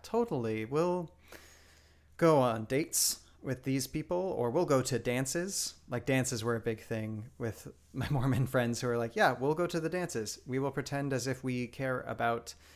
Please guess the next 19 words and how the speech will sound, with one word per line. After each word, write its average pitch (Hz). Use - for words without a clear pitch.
marrying 117
or 113
dating 117
any 120
of 113
these 113
people 113
that 117
I 117
have 107
no 117
interest 113
in." 113
And 127
it 123
wasn't 127
until 117
they 113
felt 117